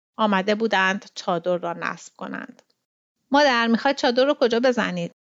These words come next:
«دختر عزیزم، از من نپرس. امسال می‌خوام همه چیز رو به شما بچه‌ها بسپارم. اصلاً فراموش کنید که من مادرتون هستم. فکر کنید منم یکی از مهمونای محترم گاردن پارتیم.» اما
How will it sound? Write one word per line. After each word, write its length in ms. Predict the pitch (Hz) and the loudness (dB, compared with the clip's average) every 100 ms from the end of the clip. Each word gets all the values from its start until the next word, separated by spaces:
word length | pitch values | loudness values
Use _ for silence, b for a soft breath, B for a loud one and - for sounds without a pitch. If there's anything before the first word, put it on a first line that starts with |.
| - | -4
«دختر 360 | 302 - 208 | -4 0 2
عزیزم، 460 | 196 - 202 - 208 | 2 2 0 -4 0
از 180 | 269 294 | 0 0
من 120 | 339 349 | -2 -2
نپرس. 440 | 294 196 - 220 | 0 -2 -6 -8
امسال 320 | 254 254 330 320 | -4 -2 -2 -2
می‌خوام 240 | 294 302 | -4 -4
همه 240 | 285 262 285 | -2 -2 -2
چیز 200 | 294 285 | -2 -2
رو 60 | |
به 60 | 262 | -2
شما 240 | - 214 | -2 -2
بچه‌ها 400 | 208 190 - 190 | 0 -2 -2 -8
بسپارم. 460 | 185 185 - 202 - | -8 -12 -8 -8 -6
اصلاً 240 | 254 254 359 | -6 -6 -6
فراموش 540 | - 254 226 233 226 | 0 2 4 2 0
کنید 260 | - 185 185 | -4 -8 -8
که 100 | 185 | -8
من 180 | 180 180 | -8 -8
مادرتون 500 | 175 185 180 180 185 | -10 -8 -10 -10 -10
هستم. 360 | 175 - - - _ _ | -10 -12 -18 -18 _ _
فکر 140 | 359 349 | -4 -2
کنید 240 | 392 403 381 | -2 0 -2
منم 200 | 339 330 | -2 0
یکی 240 | 320 311 | 0 2
از 200 | 277 254 | 2 2
مهمونای 400 | 233 233 233 226 | 2 2 2 0
محترم 480 | 220 226 - 247 277 381 | -2 -2 -2 0 0 -2
گاردن 340 | 226 190 208 190 | 0 0 0 -6
پارتیم.» 580 | - 185 - - - _ _ _ _ _ _ | -6 -8 -8 -14 -14 _ _ _ _ _ _
اما 300 | 285 320 339 | -2 0 -2